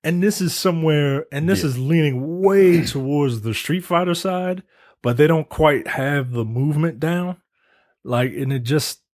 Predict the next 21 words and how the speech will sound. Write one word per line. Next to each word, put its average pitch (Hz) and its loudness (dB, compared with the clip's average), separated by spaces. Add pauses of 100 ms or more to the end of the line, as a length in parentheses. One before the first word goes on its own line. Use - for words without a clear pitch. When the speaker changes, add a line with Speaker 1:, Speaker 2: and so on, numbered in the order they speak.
(280)
Speaker 1:
it 135 0
feels 175 6
Speaker 2:
Mm-hmm. 151 4
Speaker 1:
like 143 4
they're 135 4
trying 147 2
to 135 -6
get 131 -2 (580)
a 143 -2
little 139 2
more 143 2
technical, 165 -2 (460)
but 120 4 (840)
you're 131 0
Mortal 160 4
Kombat. 120 0 (160)
You're 131 -2
not 147 6
a 135 0
technical 113 -4
fighter. 90 0